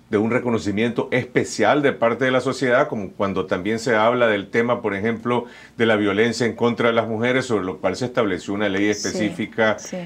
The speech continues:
Speaker 1: eh, en el país. ¿Cómo, cómo se plantea eso?
Speaker 2: Em, bueno,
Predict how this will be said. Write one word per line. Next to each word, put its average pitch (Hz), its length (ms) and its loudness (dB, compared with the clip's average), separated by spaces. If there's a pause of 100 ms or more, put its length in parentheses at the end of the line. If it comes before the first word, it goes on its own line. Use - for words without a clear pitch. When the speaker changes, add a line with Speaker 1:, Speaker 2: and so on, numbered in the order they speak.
Speaker 1:
eh, 101 340 4
en 107 200 2
el 104 120 0
país. 139 580 0 (280)
¿Cómo, 127 800 2 (280)
cómo 135 180 -2
se 123 100 0
plantea 107 440 2
eso? 78 280 -8 (520)
Speaker 2:
Em, 202 440 -2 (280)
bueno, 196 460 2